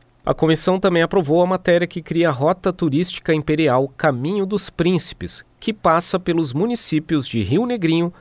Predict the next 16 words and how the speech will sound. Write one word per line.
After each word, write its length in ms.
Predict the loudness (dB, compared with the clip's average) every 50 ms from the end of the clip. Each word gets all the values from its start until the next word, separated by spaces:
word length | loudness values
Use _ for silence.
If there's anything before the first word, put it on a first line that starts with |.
| _ _
São 460 | -4 -2 0 2 2 2 2 0 2
Bento 340 | 2 2 2 0 -2 -6 -8
do 140 | -6 -4
Sul, 340 | -2 -2 0 2 0 0 0 -4 -10 -20 _ _ _ _
Campo 320 | 0 2 2 2 2 2 2
Alegre, 440 | 2 4 2 2 2 0 -4 -6 -8 -12 _
Joinville, 640 | -8 -4 -2 -2 -2 -2 0 0 0 0 0 -2 -6 -8 _
Araquari, 560 | -4 -2 0 0 0 0 0 2 2 0 -2 -4 -8 -20 _ _
São 400 | -6 -4 -2 0 2 2 2 2
Francisco 640 | 0 0 0 0 0 0 -2 -4 -4 -6 -6 -8 -6
do 140 | -4 -2 -2
Sul, 400 | -2 -2 0 0 0 0 -2 -6 -10 -20 -20 -20 _ -6
Balneário 760 | 0 2 2 2 2 2 2 2 2 2 2 2 2 0 -2 -2
Barra 280 | 0 -2 -2 -2 -2
do 120 | -4 -4 -2
Sul, 360 | -2 0 0 0 0 0 -2